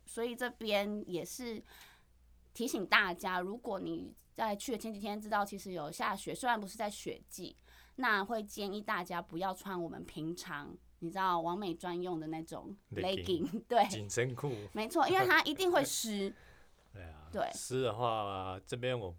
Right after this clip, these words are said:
Speaker 2: 跟大家分享一下，
Speaker 1: 嗯。
Speaker 2: 像我们一般爬山季或者是山季的百岳啊、中级啊、小百岳啊，现在大家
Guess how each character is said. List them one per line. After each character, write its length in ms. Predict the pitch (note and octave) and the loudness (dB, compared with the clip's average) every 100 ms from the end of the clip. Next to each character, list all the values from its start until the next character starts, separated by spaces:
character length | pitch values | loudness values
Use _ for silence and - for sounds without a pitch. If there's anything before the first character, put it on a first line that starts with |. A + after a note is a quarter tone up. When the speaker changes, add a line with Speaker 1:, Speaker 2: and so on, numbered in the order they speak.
| - | -12
Speaker 2:
跟 120 | G#2+ | -10
大 140 | G#2+ G#2 | -6 -6
家 100 | F#2+ | -8
分 260 | - F#2 | -8 -10
享 220 | F2 F2 E2+ | -10 -10 -10
一 20 | |
下， 140 | - B3+ | -6 -4
Speaker 1:
嗯。 80 | |
Speaker 2:
像 160 | F4+ C3+ | -2 -2
我 60 | A2+ | -4
们 180 | G#2 | -6
一 80 | A#2+ | -8
般 260 | A2+ G#2+ G#2 | -6 -6 -8
爬 280 | G2+ E2+ E2+ | -12 -10 -8
山 320 | - F#2+ G2 | -8 -8 -10
季 260 | - G2+ | -10 -8
或 140 | F#2+ F#2+ | -6 -6
者 160 | F#2 | -8
是 360 | E2+ - F#2 F2 - - - - - - - - - - - | -10 -12 -12 -12 -16 -20 -20 -20 -20 -20 -20 -20 -20 -20 -10
山 220 | - A2+ | -6 -4
季 180 | A#2 A2+ | -4 -4
的 80 | F#2 | -2
百 220 | F#2+ F2 | -2 -4
岳 240 | F#2+ G2 | -4 -4
啊、 460 | F2 F2 F2+ F2+ F2+ | -4 -6 -6 -8 -8
中 240 | F#2+ G2+ | -8 -8
级 260 | F#2 F#2 E2+ | -10 -12 -12
啊、 180 | E2 E2 | -12 -12
小 160 | E2 | -8
百 220 | F2+ F2+ E2 | -6 -6 -8
岳 260 | F2 E2+ | -10 -10
啊， 220 | E2 E2 E2 | -12 -14 -8
现 160 | A#2 | -8
在 40 | G#2+ | -4
大 320 | G#2+ G2 | -4 -4
家 80 | A#2+ | -6